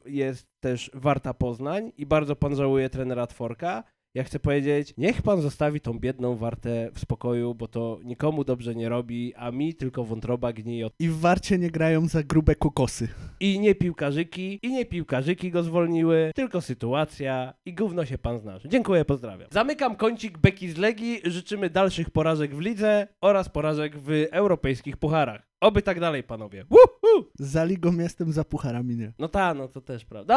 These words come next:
Speaker 1: Dobra, no to jakoś to będzie. Dobra, byle jak, byle jak najgorzej. Tego wam serdecznie życzymy. A teraz przechodzimy do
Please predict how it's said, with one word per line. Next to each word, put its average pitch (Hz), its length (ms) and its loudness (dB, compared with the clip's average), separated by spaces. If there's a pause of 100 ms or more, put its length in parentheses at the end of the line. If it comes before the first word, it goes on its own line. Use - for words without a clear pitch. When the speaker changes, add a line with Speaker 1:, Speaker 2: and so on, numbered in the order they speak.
Speaker 1:
Dobra, 220 260 6
no 147 80 -14
to 135 160 -14 (120)
jakoś 220 360 -2
to 143 100 -10
będzie. 139 240 -8
Dobra, 143 340 -8
byle 254 280 2
jak, 247 440 2 (160)
byle 196 200 0
jak 180 180 2
najgorzej. 131 560 -4
Tego 196 260 -2
wam 160 160 0
serdecznie 143 460 -10
życzymy. 120 400 -10 (280)
A 160 100 -14
teraz 190 200 -6
przechodzimy 170 440 -4
do 156 280 2